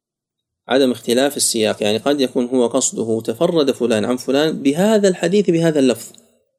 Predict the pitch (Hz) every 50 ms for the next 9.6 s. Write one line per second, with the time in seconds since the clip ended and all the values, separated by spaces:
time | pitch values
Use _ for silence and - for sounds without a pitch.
0 | _ _ _ - 113 131 160 170 170 160 156 160 180 175 - - 156 156 156 160
1 | 185 180 - 156 135 - - - 185 190 185 - - 135 127 127 127 117 107 101
2 | 95 - - - - _ _ _ _ _ _ _ _ _ _ _ _ _ _ _
3 | - 104 110 135 143 - 185 - - 180 180 170 160 156 135 143 151 143 139 139
4 | 117 123 127 117 113 127 123 120 110 107 110 107 113 131 139 - _ _ _ _
5 | _ _ _ _ _ _ _ _ 104 117 113 120 107 110 110 110 120 131 135 147
6 | 135 120 120 131 135 - 135 139 135 - 170 147 143 - 127 - 107 107 107 110
7 | 127 139 123 120 120 - 156 156 143 135 - - 139 - - - 151 165 175 170
8 | 160 127 110 101 110 120 135 139 135 143 143 143 151 147 170 160 - - 156 160
9 | 165 160 156 156 151 - 180 175 165 - - -